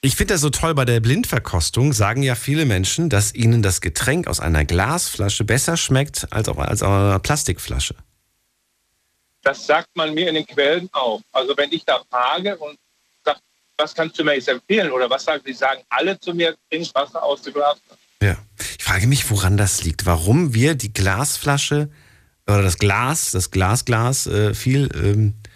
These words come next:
Speaker 1: als angenehmer empfinden. Ich habe das selber auch ausprobiert und, äh, kann das tatsächlich bestätigen. Es ist irgendwie,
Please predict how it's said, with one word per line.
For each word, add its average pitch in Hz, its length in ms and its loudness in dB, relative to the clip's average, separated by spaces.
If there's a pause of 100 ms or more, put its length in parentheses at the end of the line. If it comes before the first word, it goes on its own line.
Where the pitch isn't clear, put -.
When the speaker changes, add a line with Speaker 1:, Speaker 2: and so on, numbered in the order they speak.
(340)
Speaker 1:
als 101 140 0
angenehmer 82 500 2
empfinden. - 640 -6 (720)
Ich - 60 -2
habe 117 80 0
das 139 160 2
selber 147 320 2
auch - 200 -4
ausprobiert 170 760 -2
und, 131 320 0
äh, 120 220 2
kann 127 180 0
das 139 140 0
tatsächlich 135 440 0
bestätigen. 90 540 -2
Es - 140 0
ist - 240 -2
irgendwie, 160 600 2